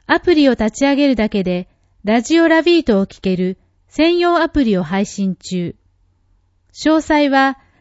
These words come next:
ラビートのホームページをチェック。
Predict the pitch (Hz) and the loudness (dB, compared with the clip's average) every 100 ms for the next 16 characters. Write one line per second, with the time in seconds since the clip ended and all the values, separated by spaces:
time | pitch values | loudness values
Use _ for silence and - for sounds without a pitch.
0 | _ 226 262 320 349 269 233 190 160 285 | _ 0 2 4 2 2 0 0 2 2
1 | 311 330 349 330 208 196 - 185 - - | 4 2 2 0 0 -4 -4 -8 -8 -8
2 | 160 | -8